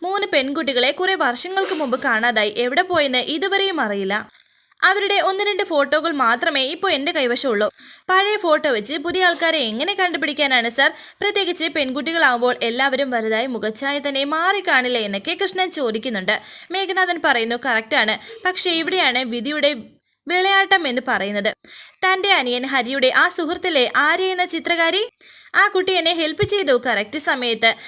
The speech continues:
അത് കേട്ട് സന്തോഷത്തോടെ കൃഷ്ണൻ പറയുന്നു, "ആഹാ, കൊള്ളാലോ. ആര്യ എങ്ങനെ ഹെൽപ്പ് ചെയ്തെന്നാ?" "അവള് വലിയ അനുഗ്രഹങ്ങളും കഴിവുകളും ഉള്ള കുട്ടിയാണ്, പ്രസാദ്. കാണാതെ പോയ കുട്ടികളുടെ ആ പഴയ ഫോട്ടോ നോക്കി അവരുടെ ഇന്നത്തെ രൂപം ആര്യ എനിക്ക് വരച്ചു തന്നു."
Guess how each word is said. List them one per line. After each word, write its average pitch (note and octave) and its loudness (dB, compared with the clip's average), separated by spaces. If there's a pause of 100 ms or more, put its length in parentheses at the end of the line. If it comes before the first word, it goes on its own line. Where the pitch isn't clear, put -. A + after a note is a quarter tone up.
(140)
അത് F#4+ 4
കേട്ട് G#4 0
സന്തോഷത്തോടെ F#4 0
കൃഷ്ണൻ B3+ -4
പറയുന്നു, A#3+ 0
"ആഹാ, A#3+ 2
കൊള്ളാലോ. D#4+ 2
ആര്യ C4+ 2
എങ്ങനെ C4 -2
ഹെൽപ്പ് F4+ -2
ചെയ്തെന്നാ?" D#4 2 (460)
"അവള് G4+ 4
വലിയ D4 2
അനുഗ്രഹങ്ങളും C4+ 0
കഴിവുകളും D4 0
ഉള്ള F#4+ 2
കുട്ടിയാണ്, C#4 -2 (180)
പ്രസാദ്. D4 0 (640)
കാണാതെ G#4 4
പോയ D4+ 2
കുട്ടികളുടെ B3 0
ആ E4+ 4
പഴയ F4 -2
ഫോട്ടോ D#4 0
നോക്കി C4 -4
അവരുടെ B3+ -2
ഇന്നത്തെ B3+ -4
രൂപം D#4 -4
ആര്യ F4 2
എനിക്ക് G4 -2
വരച്ചു D4 0
തന്നു." A#3 -2